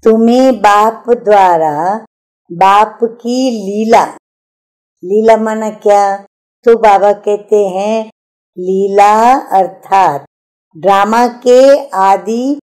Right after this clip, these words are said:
मध्य और अंत का ज्ञान मिला है। तुम जानते हो, अब नाटक ये पूरा होता है और हम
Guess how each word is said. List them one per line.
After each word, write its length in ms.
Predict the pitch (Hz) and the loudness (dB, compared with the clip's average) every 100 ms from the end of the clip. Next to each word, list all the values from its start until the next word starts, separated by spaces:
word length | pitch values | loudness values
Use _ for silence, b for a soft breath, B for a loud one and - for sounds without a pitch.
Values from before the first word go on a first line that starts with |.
| _ 190 | _ -8
मध्य 600 | 190 208 226 170 190 233 | -4 0 0 0 0 2
और 220 | 233 202 | 2 0
अंत 380 | 196 214 240 233 | 0 0 -4 -4
का 500 | 226 - 185 156 151 - _ _ _ _ | -6 0 0 0 -2 -12 _ _ _ _
ज्ञान 500 | 147 175 214 240 240 | -6 0 0 0 -2
मिला 380 | 202 165 160 185 | -2 -2 0 0
है। 300 | 175 175 185 180 _ _ _ _ _ _ _ | 0 -4 -6 -10 _ _ _ _ _ _ _
तुम 460 | 262 262 277 262 151 | 0 2 0 -2 -2
जानते 540 | 202 214 233 226 226 | -2 0 -2 -2 0
हो, 680 | 208 156 190 202 165 170 226 - _ _ _ _ 214 | 0 0 -4 -2 -2 -4 -8 -12 _ _ _ _ 0
अब 200 | 220 247 | 2 0
नाटक 760 | 214 196 196 202 - 247 240 | 0 -2 -2 -2 0 -2 0
ये 440 | 226 202 208 285 - _ _ _ _ | -2 2 4 2 -2 _ _ _ _
पूरा 280 | 214 220 214 | 0 2 2
होता 420 | - 175 170 190 | 0 -8 -4 0
है 400 | 190 170 180 180 - _ _ - | 0 0 -4 -6 -14 _ _ -2
और 200 | 220 226 | 2 2
हम 540 | 202 196 226 277 294 | -2 -6 -2 0 -2